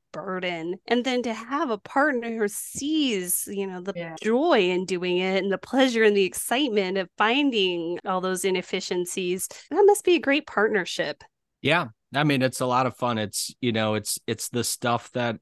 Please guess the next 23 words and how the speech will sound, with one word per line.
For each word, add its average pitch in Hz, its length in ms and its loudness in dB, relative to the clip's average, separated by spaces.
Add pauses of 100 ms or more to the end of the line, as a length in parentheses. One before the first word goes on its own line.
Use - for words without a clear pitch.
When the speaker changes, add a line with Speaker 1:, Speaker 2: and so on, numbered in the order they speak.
Speaker 3:
I, 110 800 0
you 110 200 -4
know, 104 280 -4
as 107 240 -4
crazy 113 400 0
as 113 120 -2
it 113 140 -6
sounds, 113 400 -2
it's 104 220 -6
the 113 120 -2
stuff - 440 -2
that 113 280 -4
I 107 160 -2
love 107 460 -2
to 110 140 -4
do 107 500 0 (400)
because 113 460 -2
it's 110 160 -4
such - 400 -4
an 131 120 2
unlock 110 540 0
in 101 140 -4
business, 101 720 -6